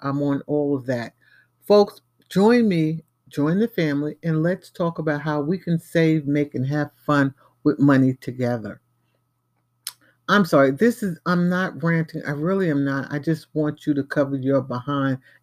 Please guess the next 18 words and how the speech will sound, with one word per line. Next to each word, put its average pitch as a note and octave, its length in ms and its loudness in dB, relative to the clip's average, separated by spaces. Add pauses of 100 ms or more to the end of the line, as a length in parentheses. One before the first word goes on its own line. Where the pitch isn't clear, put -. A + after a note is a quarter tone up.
and C#3+ 140 2
not C#3+ 220 0
depend D#3 500 0
on C3+ 200 0
people B2+ 500 -4 (440)
because, D#3 460 2 (120)
you D#3 140 2
know, C#3 160 4
people D3+ 360 -2
let B2+ 260 -4
you C3 80 -20
down. C#3 400 -2 (960)
And D3 160 2
that's B2 240 -4
the C#3+ 80 -4
God A#2+ 300 0
honest A#2+ 380 -4
truth. - 460 -12